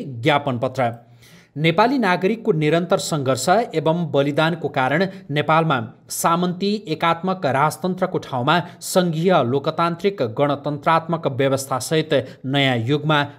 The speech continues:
प्रवेश गरेको छ। नेपालको संविधानको प्रस्तावनामा नै अब यो मुलुक सामाजिक न्याय, सुशासन एवं समृद्धिसहित समाजवादी दिशामा अगाडि बढ्ने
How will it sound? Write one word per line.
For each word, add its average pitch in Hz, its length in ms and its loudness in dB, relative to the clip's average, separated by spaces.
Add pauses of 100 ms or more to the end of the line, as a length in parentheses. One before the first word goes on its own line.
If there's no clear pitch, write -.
(160)
प्रवेश 139 440 0
गरेको 120 280 -4
छ। - 120 -2 (440)
नेपालको 143 440 2
संविधानको 135 600 -4
प्रस्तावनामा 127 880 -2
नै 180 180 4 (280)
अब 220 240 4 (120)
यो 143 140 0
मुलुक 156 360 0 (300)
सामाजिक 139 580 -2
न्याय, 160 460 2
सुशासन 175 760 -2 (260)
एवं 147 300 0 (200)
समृद्धिसहित 165 840 0 (260)
समाजवादी 139 760 0
दिशामा 143 500 -2 (240)
अगाडि 147 380 2
बढ्ने 131 400 -2